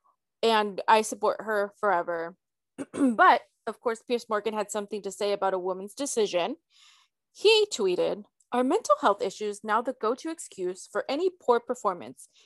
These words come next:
in elite sport? What a joke. Just admit you did badly, made mistakes,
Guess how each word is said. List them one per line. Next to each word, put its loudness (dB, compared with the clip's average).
in 4
elite 0
sport? 0
What -2
a -2
joke. -6
Just -4
admit 0
you -6
did -4
badly, 0
made -4
mistakes, -4